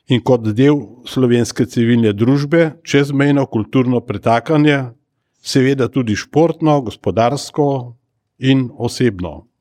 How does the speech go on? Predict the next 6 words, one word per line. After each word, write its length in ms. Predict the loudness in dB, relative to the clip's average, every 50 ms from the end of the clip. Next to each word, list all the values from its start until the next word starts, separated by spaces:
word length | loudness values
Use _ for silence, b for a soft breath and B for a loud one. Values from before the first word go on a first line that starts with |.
| _ _ _ _ _ _ _ _ _ _ b b b b b b b b b b b b b _
Klubskih 760 | -4 -2 -2 -4 -4 -10 -6 -2 -2 -2 -2 -2 -6 -12 -8 -4
napotkov 720 | -2 -2 -2 0 0 0 0 0 0 0 2 2 2 2
slovenski 1000 | 0 -2 0 2 2 4 2 2 0 -2 -4 -4 -2 0 2 2 0 -2 -4 -4 -2
in 80 | 0 0
avstrijski 580 | 0 0 -2 -4 -2 -2 -2 -2 -2 -4 -4
politiki 880 | -4 -2 -2 0 0 -2 -2 -2 -4 -4 -4 -4 -2 0 0 0 0